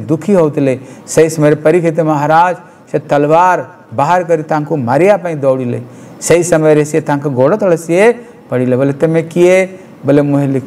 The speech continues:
କଳି।" ବୋଲେ, "ଇଏ କିଏ?" ବୋଲେ, "ଇଏ ହେଲେ ଧର୍ମ।" ବୋଲେ, "ତାଙ୍କର ତିନିଟା ଚରଣ କୁଆଡ଼େ ଗଲା?" ବୋଲେ, ଧର୍ମର ହଉଛି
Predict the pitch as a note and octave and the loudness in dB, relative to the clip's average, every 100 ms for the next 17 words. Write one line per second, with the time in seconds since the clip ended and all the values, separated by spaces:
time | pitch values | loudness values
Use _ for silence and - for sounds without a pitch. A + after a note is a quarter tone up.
0 | - A#2+ A#2+ - - - - - - B2+ | 0 2 0 -4 -14 -20 -20 -18 -8 0
1 | C3 C#3 C#3+ D#3+ F3+ F3+ F#3 F#3 F#3 F3 | 2 0 0 2 2 0 0 2 2 0
2 | - - - C3+ C#3 C#3 C#3 A#2+ G#2+ A2+ | -4 -18 -4 0 2 2 0 -2 0 0
3 | B2 C#3 B2 G#2 - - - - D3+ D#3 | 2 0 -2 -6 -18 -20 -20 -2 0 2
4 | D#3+ D#3+ E3+ E3+ F3+ F3+ F3+ F3+ F3+ F3+ | 0 0 0 0 -2 -2 2 2 0 -6
5 | F#3 - - - - - - - - E3+ | -20 -20 -20 -20 -20 -20 -20 -10 0 2
6 | G3 G3 G3 F#3 F#3 F#3 F#3 F#3+ F#3+ - | 2 0 2 2 2 2 4 2 0 -10
7 | - - - - C#3+ D#3+ B2+ C#3+ E3 G3+ | -20 -20 -20 -4 0 0 0 -2 0 0
8 | F#3 F3 E3 | 0 -4 -6